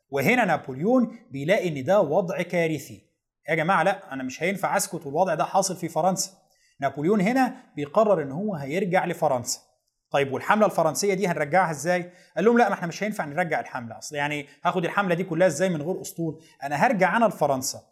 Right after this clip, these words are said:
من ناحية أخرج من الحصار اللي إحنا فيه ده وأساعد في إنقاذ فرنسا من الأزمة العسكرية الضخمة اللي هي فيها دي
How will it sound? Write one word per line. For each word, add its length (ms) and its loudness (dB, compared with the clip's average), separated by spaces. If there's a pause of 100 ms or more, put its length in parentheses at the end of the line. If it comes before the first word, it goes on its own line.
(240)
من 200 2
ناحية 440 4 (280)
أخرج 380 4
من 220 0
الحصار 500 2
اللي 160 0
إحنا 180 -4
فيه 200 -4
ده 220 0 (200)
وأساعد 600 2
في 280 -4
إنقاذ 420 2
فرنسا 480 2
من 140 -2
الأزمة 400 -2
العسكرية 440 0
الضخمة 360 2
اللي 180 0
هي 60 2
فيها 240 -2
دي 240 -4